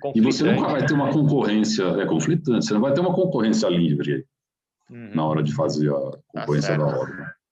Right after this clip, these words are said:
Speaker 2: Ó, vamos entrar aqui um pouco em tipos de obras, tá? É, tem algumas que a gente sabe que são mais críticas aí, quem já passou por obra de, ah, ah, ah, de fachada, enfim, às vezes até pintura externa, sabe que tem alguns pontos ali que são,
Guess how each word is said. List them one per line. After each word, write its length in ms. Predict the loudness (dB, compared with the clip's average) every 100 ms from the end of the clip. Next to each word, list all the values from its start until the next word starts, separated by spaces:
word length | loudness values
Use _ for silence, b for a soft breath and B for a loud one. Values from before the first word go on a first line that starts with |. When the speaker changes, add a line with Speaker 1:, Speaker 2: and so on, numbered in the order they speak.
| _
Speaker 2:
Ó, 320 | -6 -6 -8
vamos 240 | -8 -6 -6
entrar 280 | -8 -6 -6
aqui 200 | -8 -12
um 80 |
pouco 320 | -8 -8 -8 -10
em 160 | -12
tipos 540 | -14 -12 -12 -10 -14 -8
de 100 | -4
obras, 540 | -2 -2 -4 -12 -8
tá? 320 | -4 -4 -4
É, 580 | -6 -4 -4 -4 -4 -6 -8
tem 160 | -8 -6
algumas 440 | -6 -6 -6 -8
que 80 | -8
a 40 | -12
gente 100 | -10
sabe 320 | -4 -4 -4
que 80 | -8
são 160 | -8
mais 260 | -6 -8 -10
críticas 600 | -12 -10 -10 -8 -10 -8
aí, 240 | -8 -8
quem 200 | -10 -10
já 140 | -6 -6
passou 320 | -6 -8 -12
por 220 | -10 -6
obra 400 | -2 -2 -2 -6
de, 320 | -8 -12 -12 b b _ -14
ah, 260 | -8 -8
ah, 800 | -6 -6 -6 -8 -10 -12 -12 -10 -12
ah, 40 |
de 120 | -16
fachada, 840 | -6 -6 -6 -4 -2 0 -2 -4 -8
enfim, 560 | -10 -12 -12 -12 -16 -20 _ _
às 140 | -14
vezes 140 | -10 -8
até 200 | -6 -8
pintura 480 | -8 -12 -6 -4 -4
externa, 580 | -6 -6 -4 -2 -4
sabe 320 | -6 -4 -4 -6
que 100 | -8
tem 140 | -8
alguns 320 | -8 -10 -14
pontos 500 | -8 -6 -6 -8 -8
ali 240 | -8 -6 -8
que 60 | -10
são, 300 | -10 -10